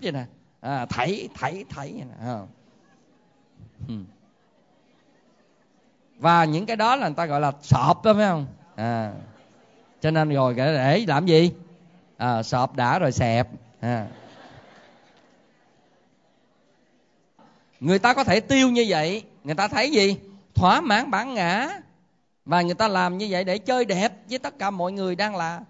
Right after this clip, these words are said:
Nhưng mà sự thật, nếu một người ăn mày ở bên ngoài, chưa chắc gì họ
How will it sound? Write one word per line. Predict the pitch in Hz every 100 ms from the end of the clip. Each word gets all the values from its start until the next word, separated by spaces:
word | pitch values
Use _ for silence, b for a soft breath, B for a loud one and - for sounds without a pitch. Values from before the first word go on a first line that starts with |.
| _ _ _ _ _ _
Nhưng | 202 208
mà |
sự | 175 196
thật, | 202 185 196 B B -
nếu | 175 262 330
một | 285 180
người | 185 185
ăn | 214 208
mày | 185 175 175
ở |
bên | 214 214
ngoài, | 175 160 156 127 _ _ _
chưa | 233 262
chắc | - 302 -
gì | 170
họ | 147 139